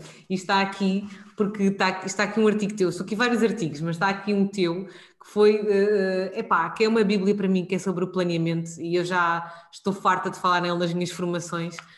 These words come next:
Ahm, e portanto, olha, também, ainda bem que falaste nisso, porque por acaso tinha aqui esta, <laughs> porque estive a preparar uma formação e, e a sério, os cadernos, para quem ainda não conhece os cadernos de educação da infância da apei, ah,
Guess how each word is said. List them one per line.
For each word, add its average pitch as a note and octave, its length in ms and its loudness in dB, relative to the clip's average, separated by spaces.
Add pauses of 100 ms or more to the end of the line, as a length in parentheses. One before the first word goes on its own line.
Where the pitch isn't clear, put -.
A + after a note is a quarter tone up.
(240)
Ahm, F3 1000 -2
e F3+ 80 -2
portanto, G3 400 0
olha, D#3 160 0
também, F3+ 340 -4
ainda G3 180 2
bem G#3+ 120 2
que G#3+ 60 -12
falaste G#3 280 0
nisso, A3+ 140 -2
porque - 180 -10
por A#3+ 80 2
acaso G#3 300 0
tinha G3 160 0
aqui F3+ 280 0
esta, F3 280 0
<laughs> - 280 -12
porque G3+ 200 -6
estive F#3 220 -4
a - 20 -2
preparar F#3 420 -2
uma F3 120 -4
formação F3+ 640 -6 (440)
e, G3 800 0 (300)
e F#3+ 260 4
a F#3+ 80 0
sério, E3 320 0
os E3 100 -6
cadernos, F#3+ 440 0
para F#3+ 100 -8
quem G#3 120 -2
ainda G#3 120 -2
não G3+ 160 -2
conhece F#3+ 240 -4
os - 60 -12
cadernos F3+ 320 -4
de F#3 60 -4
educação F#3 260 -8
da F#3 40 -4
infância F3 300 -10
da D#3+ 140 -6
apei, F3 360 -6 (360)
ah, D3+ 520 -8